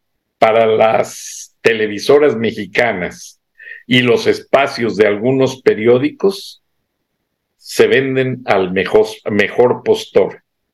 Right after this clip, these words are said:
¿Y el pueblo de México? ¿A quién le importa? A nadie, tristemente. Entonces, me solidarizo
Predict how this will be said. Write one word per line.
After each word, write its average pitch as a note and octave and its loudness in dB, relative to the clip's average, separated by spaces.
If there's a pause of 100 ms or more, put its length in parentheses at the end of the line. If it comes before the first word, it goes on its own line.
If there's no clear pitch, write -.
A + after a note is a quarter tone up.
(480)
¿Y A2+ 2
el A2 0
pueblo C#3+ 4
de A#2+ 2
México? F3 -4 (640)
¿A - -4
quién A#2 0
le A2+ 0
importa? G2 -2 (640)
A G2 -2
nadie, F#2+ -4 (920)
tristemente. G2 -2 (540)
Entonces, C#3+ 0 (220)
me B2+ 2
solidarizo B2+ 0